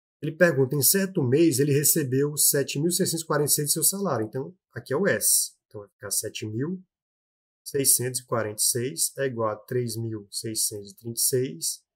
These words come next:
mais cinco sobre cem vezes o valor de vendas, que é o que ele quer. Então, isso aqui vai ficar o seguinte, vai ficar sete mil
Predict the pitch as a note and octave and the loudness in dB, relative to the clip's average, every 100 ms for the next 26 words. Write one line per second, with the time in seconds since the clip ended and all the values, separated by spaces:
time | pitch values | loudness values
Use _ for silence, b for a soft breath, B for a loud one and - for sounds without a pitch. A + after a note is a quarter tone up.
0 | _ _ _ _ _ _ B2+ C#3 C#3 - | _ _ _ _ _ _ -4 0 4 6
1 | - C3+ D3 D#3+ - C#3+ - B2 B2+ C3 | 6 4 0 -6 -6 -4 -2 -2 0 2
2 | - C#3 D#3 F#3 - _ _ _ _ C3+ | 2 2 -2 -6 -12 _ _ _ _ -2
3 | D3 C#3+ D3+ D3 D#3+ B2+ C#3 D3+ - D3 | 0 0 2 4 2 4 2 2 0 0
4 | - D3 F3+ D3 F#2+ - _ _ _ _ | -2 -4 2 2 2 -6 _ _ _ _
5 | _ _ _ _ _ _ _ _ C3 C3 | _ _ _ _ _ _ _ _ 0 2
6 | - - - B2+ C3 C3 - C#3 C3+ D#3+ | 0 0 0 0 -2 -2 2 2 2 0
7 | B2 A2 - G#2+ - - A2 G#2 - B2 | -4 -6 -8 -14 -14 -8 -6 -2 0 0
8 | A2 - A#2+ A#2+ A2 | -2 -4 -4 -2 -4